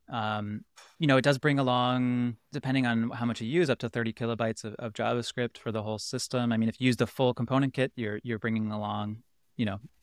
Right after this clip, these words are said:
more depending on the components you use. So for certain things where it's very sensitive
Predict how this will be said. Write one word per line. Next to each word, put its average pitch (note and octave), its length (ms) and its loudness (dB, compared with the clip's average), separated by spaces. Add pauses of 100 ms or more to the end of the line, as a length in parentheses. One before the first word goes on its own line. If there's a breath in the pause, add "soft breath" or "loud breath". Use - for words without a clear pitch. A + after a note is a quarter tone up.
more A2 240 2
depending A2 340 -2
on G#2+ 80 -2
the A2 80 -4
components A2+ 440 -2
you C3+ 80 -2
use. D3 200 -2
So G#2 340 -2 (320)
for C3 80 0
certain C3+ 300 2
things C3+ 260 2
where A#2+ 120 4
it's A2 140 -2
very A#2 220 4
sensitive A#2+ 460 -2